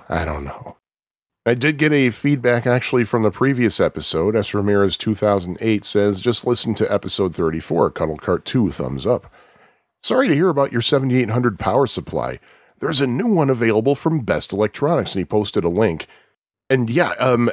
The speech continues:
S Ramirez, uh, and, uh, actually my friend Keith, who lent me his power supply,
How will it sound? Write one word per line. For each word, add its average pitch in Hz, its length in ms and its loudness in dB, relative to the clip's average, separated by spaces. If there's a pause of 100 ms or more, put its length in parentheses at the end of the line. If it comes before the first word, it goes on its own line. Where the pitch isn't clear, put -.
S 123 200 0
Ramirez, 127 600 2
uh, 101 380 -2
and, 120 400 2
uh, 104 180 2 (220)
actually 127 600 -2
my 107 140 0
friend 127 280 0
Keith, 151 320 0
who 117 160 0
lent 113 240 0
me 117 160 2
his 135 220 0
power 98 320 2
supply, 82 500 -2